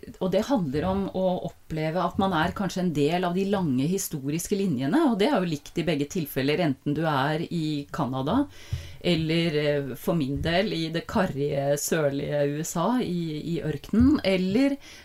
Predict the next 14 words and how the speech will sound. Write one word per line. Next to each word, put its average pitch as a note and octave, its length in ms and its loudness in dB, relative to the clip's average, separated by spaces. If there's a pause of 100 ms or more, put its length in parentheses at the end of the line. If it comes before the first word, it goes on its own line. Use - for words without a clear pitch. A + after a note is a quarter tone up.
(100)
man A#3+ 160 6
egentlig, F3+ 840 2 (520)
ja, B2 220 2
uansett, F3+ 640 0 (100)
eh, E3+ 140 -4 (160)
hvor D3+ 180 -2
man, F#3 280 2 (260)
man, F3 340 0
eh, E3+ 540 -2
reiser E3 480 -4
eller, E3 460 -4
eller E3 180 -4
går D3 300 -4
til, E4+ 100 0